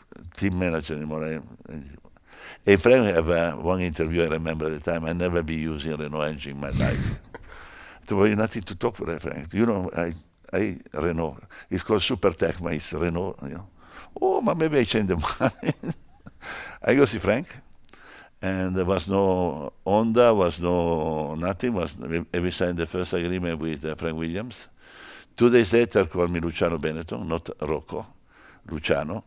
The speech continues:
because Rocco tell me always he made the engine for sign and, uh, of course, what I don't remember. And Luciano tell me, uh, ma, you know, you talk with Rocco, Rocco have, uh, the, the, mm. Anyway, we, we, we start have three or four team,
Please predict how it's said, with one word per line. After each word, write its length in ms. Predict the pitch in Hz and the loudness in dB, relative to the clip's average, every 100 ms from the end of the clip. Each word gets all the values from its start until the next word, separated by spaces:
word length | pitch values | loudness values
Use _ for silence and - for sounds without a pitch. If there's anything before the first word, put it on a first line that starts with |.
| _ 82 | _ -10
because 280 | 80 78 | -4 0
Rocco 240 | 90 92 85 | 0 0 -2
tell 180 | 85 82 | -2 -2
me 100 | 80 | -2
always 320 | 80 82 78 | -2 -4 -4
he 60 | |
made 220 | 76 76 76 | -6 -6 -6
the 100 | 78 | -8
engine 240 | 71 76 | -8 -10
for 240 | - 82 | -2 -2
sign 540 | 73 - 73 73 76 69 | -2 -4 -4 -4 -4 -6
and, 260 | 71 69 | -10 -10
uh, 920 | 69 71 69 69 69 67 65 62 50 52 | -8 -8 -8 -10 -12 -12 -14 -16 -14 -6
of 180 | 78 - | -6 0
course, 320 | 90 87 76 | 2 2 0
what 160 | 76 | 0
I 80 | 92 | 2
don't 140 | 95 85 | 4 2
remember. 360 | 78 71 - - - - - - - - | 0 -2 -8 -14 -20 -20 -20 -20 -20 -16
And 80 | - | -6
Luciano 300 | 95 110 110 | -2 2 2
tell 160 | 98 90 | 2 -2
me, 80 | 85 | -2
uh, 460 | 73 85 78 87 | -2 -6 -6 -8
ma, 200 | 73 76 76 - | -6 -8 -10 -14
you 200 | - 107 | -8 -6
know, 140 | 87 | -4
you 80 | 85 | -4
talk 180 | 87 120 | -4 -2
with 140 | 104 | -2
Rocco, 240 | 117 - 76 | -2 -6 -6
Rocco 340 | 95 92 80 | -6 -4 -6
have, 160 | 80 80 | -4 -4
uh, 240 | 78 78 | -4 -6
the, 160 | 73 78 | -6 -8
the, 320 | 95 85 82 82 | -8 -10 -12 -10
mm. 540 | 175 160 175 104 95 90 - - - - - - - - - | -8 -6 -4 -4 -6 -10 -20 -20 -20 -20 -20 -20 -20 -16 0
Anyway, 400 | 135 90 58 - _ _ _ - - | 4 4 0 -6 _ _ _ -20 -6
we, 200 | 101 110 | -2 0
we, 260 | - 113 - | 2 0 0
we 140 | 104 | -2
start 240 | 113 117 104 | 0 2 4
have 160 | 87 | 2
three 160 | - 113 | 0 0
or 60 | |
four 160 | 92 90 | 0 -4
team, 340 | - 104 160 | 0 -2 -2